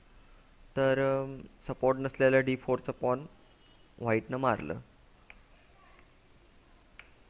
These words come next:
त्यामुळे व्हाईटने मूव्ह केली की bishop takes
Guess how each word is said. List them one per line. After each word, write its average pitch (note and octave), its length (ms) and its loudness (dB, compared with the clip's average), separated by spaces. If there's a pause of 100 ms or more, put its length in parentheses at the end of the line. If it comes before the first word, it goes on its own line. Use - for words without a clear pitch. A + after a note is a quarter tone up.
(160)
त्यामुळे B2 260 -4
व्हाईटने B2 360 -2
मूव्ह B2+ 200 -6
केली C3 280 -2 (1800)
की C#3+ 140 -4
bishop A#2+ 380 -6
takes - 380 -2